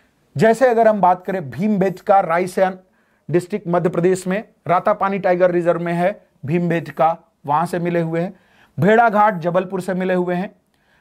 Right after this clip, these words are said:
बेलन रिवर वैली मिर्जापुर से मिले हुए हैं, मिर्जापुर की बेलन रिवर वैली से मिले हुए हैं। सिंगरौली सोनभद्र से मिले हुए हैं और चकिया चंदौली उत्तर प्रदेश से मिले हुए हैं। तो इतने जगहों से लोअर पैलियोलिथिक एज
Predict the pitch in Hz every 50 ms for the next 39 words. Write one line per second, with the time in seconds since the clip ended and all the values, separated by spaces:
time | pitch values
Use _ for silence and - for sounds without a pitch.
0 | _ - 139 170 214 226 240 247 240 220 220 233 233 233 226 220 220 208 214 220
1 | 233 254 - _ _ _ - 160 165 170 175 202 202 196 208 196 185 202 208 190
2 | 196 196 196 196 196 196 196 196 214 220 - _ _ - 151 165 175 202 196 196
3 | 202 185 170 190 202 160 143 170 180 190 196 196 190 180 170 _ - 147 165 175
4 | 180 185 180 151 - - _ _ _ _ _ - 147 156 175 196 214 196 208 196
5 | 190 190 185 185 180 180 185 202 220 - _ _ _ - - _ _ - - 214
6 | 208 208 208 226 226 233 233 240 254 240 226 - - 196 214 220 220 208 220 185
7 | 214 214 220 226 208 208 202 208 202 196 196 196 190 196 208 220 220 _ _ _
8 | _ - 180 190 185 - - 190 196 202 202 208 202 208 208 - - 180 175 180
9 | 180 180 180 185 196 202 - - 175 135 - 170 131 139 139 135 131 113 - -
10 | - 107 104 104 101 98 98 92 92 - _ _ _ _ _ - - - 208 185
11 | - 247 247 269 269 202 214 180 156 170 170 165 156 - 175 180 196 196 - _
12 | _ - 160 180 196 214 226 226 202 180 - 196 196 190 196 196 190 180 175 -
13 | 196 175 - - 170 170 175 156 151